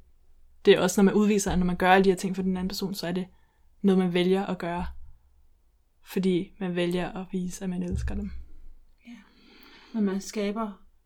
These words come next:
Speaker 2: men med at kende kærlighedssproget, så kan man skabe grobund for, at kærligheden kan vokse.
Speaker 1: Ja.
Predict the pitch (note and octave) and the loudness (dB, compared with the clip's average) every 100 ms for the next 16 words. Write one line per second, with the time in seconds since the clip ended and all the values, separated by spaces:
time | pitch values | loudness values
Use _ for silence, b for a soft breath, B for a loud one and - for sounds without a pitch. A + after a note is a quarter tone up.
0 | _ - G3+ G3 G3 F#3 - A3 G#3+ A3 | _ -6 -4 -4 -6 -10 -10 -6 -4 -4
1 | - - G3+ F#3+ F#3+ - G3 F#3+ G3+ G3 | -8 -12 -8 -8 -10 -12 -12 -12 -12 -8
2 | F#3+ F3+ - F3+ F3 - G#3 - F3 - | -8 -8 -10 -12 -14 -14 -14 -12 -16 -18
3 | _ - G3 - G3 F#3 F#3+ F3 F3+ E3+ | _ -16 -14 -10 -10 -10 -10 -10 -12 -14
4 | E3+ - - _ _ _ _ - - F#3+ | -16 -16 -18 _ _ _ _ -10 -4 -4